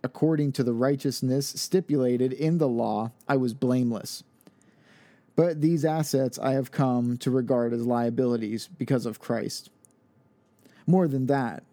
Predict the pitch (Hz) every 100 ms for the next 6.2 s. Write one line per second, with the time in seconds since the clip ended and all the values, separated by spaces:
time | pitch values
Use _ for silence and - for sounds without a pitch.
0 | _ _ _ - 131 131 135 131 120 123
1 | 123 104 139 135 - 120 120 113 120 117
2 | 117 117 117 117 120 - 120 131 123 113
3 | 113 110 - 151 131 117 123 120 120 120
4 | 117 117 117 113 123 120 117 127 120 113
5 | - 120 107 117 - 123 123 123 123 95
6 | 92